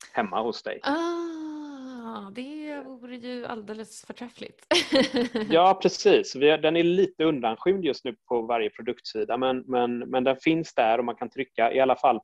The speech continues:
Speaker 1: på, inte på softboarden ännu, för vi har inte lyckats få till de modellerna. Det krävs lite konvertering av tre D-modellerna
Speaker 2: Fanns det
Speaker 1: för att det
Speaker 2: i
Speaker 1: ska funka.
Speaker 2: konfiguratorn, säger du? Då missade jag den.
Speaker 1: Ja, den ligger liksom som en puff under, testa hemma eller något sånt där står det.
Speaker 2: Ah,
Speaker 1: Och då
Speaker 2: shit,
Speaker 1: kan man då
Speaker 2: vad
Speaker 1: få
Speaker 2: ballt.
Speaker 1: upp. Eh, och,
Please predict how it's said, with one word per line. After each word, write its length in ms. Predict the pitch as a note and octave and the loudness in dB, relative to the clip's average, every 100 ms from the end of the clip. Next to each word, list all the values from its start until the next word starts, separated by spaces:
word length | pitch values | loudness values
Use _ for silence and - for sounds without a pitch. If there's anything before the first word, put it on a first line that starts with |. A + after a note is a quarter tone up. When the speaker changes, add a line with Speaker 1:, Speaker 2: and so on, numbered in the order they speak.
| - | -8
Speaker 1:
på, 120 | D3 | -6
inte 220 | C#3+ - | -6 -8
på 100 | B2+ | -8
softboarden 560 | - C#3 - B2 C3 C#3 | -6 -6 -4 -2 2 2
ännu, 220 | A#2+ G2 | 2 -2
för 60 | B2 | -4
vi 60 | A2+ | -6
har 40 | |
inte 140 | A2 A2 | -4 -6
lyckats 240 | - G#2+ | -6 -8
få 60 | - | -6
till 220 | - B2 | 0 2
de 120 | G#2+ | 2
modellerna. 460 | F#2+ G2+ G2 G2 G#2+ _ _ _ - | -2 -2 -4 -6 -10 _ _ _ -12
Det 60 | A#2+ | -6
krävs 360 | - A2+ - | 2 2 2
lite 300 | G#2+ - G#2+ G2+ | 0 4 2 2
konvertering 680 | A2+ A2 - A2+ G2 A2+ | 0 -2 -2 -4 -2 -2
av 60 | A2+ | -2
tre 220 | - G#2+ | 0 0
D-modellerna 240 | G2+ G#2 G#4 G#4 | 2 0 0 -2
Speaker 2:
Fanns 100 | A3+ | 0
det 100 | G#3+ G3+ | 0 2
Speaker 1:
för 60 | G3+ | 0
att 60 | G3 | -2
det 40 | G3+ F#3+ | -4 -4
Speaker 2:
i 20 | |
Speaker 1:
ska 120 | F#3+ G3+ | -4 -6
funka. 80 | F#3 | -6
Speaker 2:
konfiguratorn, 560 | G3 G#3 F#3+ F#3+ F4+ A#3+ | -8 -4 -6 -6 -12 -10
säger 200 | - D3 | -12 -12
du? 60 | |
Då 100 | A#3+ | -12
missade 360 | B3 - C4+ G#3+ | -14 -14 -14 -12
jag 100 | - | -14
den. 240 | - F3+ - _ _ _ _ _ - | -14 -16 -20 _ _ _ _ _ 0
Speaker 1:
Ja, 140 | C3 | 2
den 140 | D#3 | 4
ligger 320 | E3+ F3+ B2+ C#3 | 6 6 6 6
liksom 320 | C#3 D3+ C3+ | 6 2 2
som 160 | C#3 | 4
en 120 | C#3+ - | 2 4
puff 240 | D3+ - - - | 2 2 0 0
under, 560 | C#3+ G#2+ G#2 C#3 D#3 - | 2 0 0 2 2 0
testa 380 | - D3 - B2 | -6 -8 -2 0
hemma 400 | A2+ C#3 A2 A2 | 2 2 2 0
eller 120 | B2 | 0
något 120 | C3 | -2
sånt 160 | B2+ B2 | -4 -6
där 120 | G2+ | -6
står 240 | G2+ A#2 G2+ | -4 -6 -6
det. 100 | - - | -8 -8
Speaker 2:
Ah, 40 | - | -2
Speaker 1:
Och 80 | A#2+ | 2
då 80 | |
Speaker 2:
shit, 100 | B2 | 2
Speaker 1:
kan 140 | - A#2+ | 4 2
man 140 | A2 | 4
då 100 | G#2+ | 4
Speaker 2:
vad 80 | G2 | 4
Speaker 1:
få 60 | A2+ | 2
Speaker 2:
ballt. 80 | G2 | 0
Speaker 1:
upp. 60 | _ _ _ _ _ _ _ _ _ _ _ _ A#3+ | _ _ _ _ _ _ _ _ _ _ _ _ -12
Eh, 300 | B2 A2 G#2 | -4 0 0
och, 320 | G2+ D3 C3 | 2 0 0